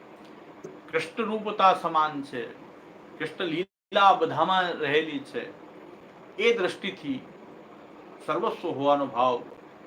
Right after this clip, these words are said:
એ કૃષ્ણના સ્વરૂપ હોવાને કારણે જે શ્રી નવનીત પ્રિયાજીમાં આપની આસક્તિ છે, એ કૃષ્ણના બધા જ સ્વરૂપોમાં આપ શ્રી એવો ભાવ વૈષ્ણવને જગાવવા માંગતા હતા કે જેમ હું મારા પ્રભુની અંદર અહમ નિરુદ્ધો રોધેન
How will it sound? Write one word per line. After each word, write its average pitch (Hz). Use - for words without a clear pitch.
એ -
કૃષ્ણના -
સ્વરૂપ 185
હોવાને 143
કારણે 117
જે 175
શ્રી 214
નવનીત 202
પ્રિયાજીમાં 202
આપની 185
આસક્તિ 175
છે, 165
એ 151
કૃષ્ણના 185
બધા 143
જ 220
સ્વરૂપોમાં 160
આપ 147
શ્રી 151
એવો 185
ભાવ 131
વૈષ્ણવને 156
જગાવવા 147
માંગતા 123
હતા -
કે 117
જેમ 139
હું 185
મારા 180
પ્રભુની 180
અંદર 180
અહમ -
નિરુદ્ધો 190
રોધેન 151